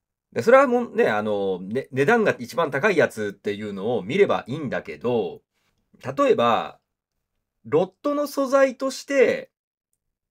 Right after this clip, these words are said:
ブランクスを使おうと思った時に、どれがお得なのかとかね。あ、そういうのをね、ちょっと系譜で、ざっくりね、紹介した方が、なんか面白いことわかるんじゃないかなと、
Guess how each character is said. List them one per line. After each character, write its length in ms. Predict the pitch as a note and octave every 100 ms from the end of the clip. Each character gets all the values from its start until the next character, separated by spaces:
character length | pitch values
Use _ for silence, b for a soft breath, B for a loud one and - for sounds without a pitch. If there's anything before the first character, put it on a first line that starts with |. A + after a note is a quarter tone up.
| _
ブ 140 | A2
ラ 160 | G3 A#3
ン 60 |
ク 140 | G#3+ A3
ス 120 | G#3
を 100 | G3+
使 300 | G3+ - F#3+
お 140 | F#3+
う 40 | F#3+
と 120 | G3+
思 160 | F#3 F#3+
っ 80 |
た 160 | - C#3
時 260 | B2 A#2+ A2+
に、 340 | C#3+ A#2+ F2+ _
ど 220 | G2 C#3+
れ 140 | G#3 F#3+
が 160 | D#3+
お 100 | A#2+
得 280 | G#2 A#2+ -
な 140 | B2+ A#2+
の 120 | G2
か 140 | F#2
と 140 | - -
か 120 | E2+
ね。 140 | F2+ _ _ _ _ _ _ _ _ _ _ _ _ _
あ、 160 | - A#2
そ 280 | - E3+
う 60 | G3+
い 80 | G#3
う 120 | A#3
の 140 | F3+ G#2+
を 60 |
ね、 160 | G2 F#2+
ち 80 | -
ょ 0 |
っ 20 |
と 80 | G#3
系 280 | - G3+ A3
譜 120 | A3
で、 240 | A3 A3 b b b b b _ _ _
ざ 200 | _ D3+
っ 80 | F3
く 100 | B3+
り 100 | G3
ね、 160 | A2+ G#2
紹 260 | - C#3 C#3
介 240 | D#3 D#3
し 80 | D3+
た 160 | E3 D#3+
方 380 | - F#3 C#3+
が、 340 | A2 B2 G#2+ - _
な 120 | - G3
ん 40 |
か 80 | E3
面 220 | C3+ D3
白 180 | - F3+
い 40 |
こ 100 | C3+
と 80 | B2+
わ 140 | A#2+ A2+
か 120 | C#3
る 120 | C#3+
ん 220 | B2 -
じ 120 | A2 A2+
ゃ 60 |
な 140 | A#2 C3
い 60 |
か 100 | B2
な 120 | A#2+
と、 220 | B2 D#2+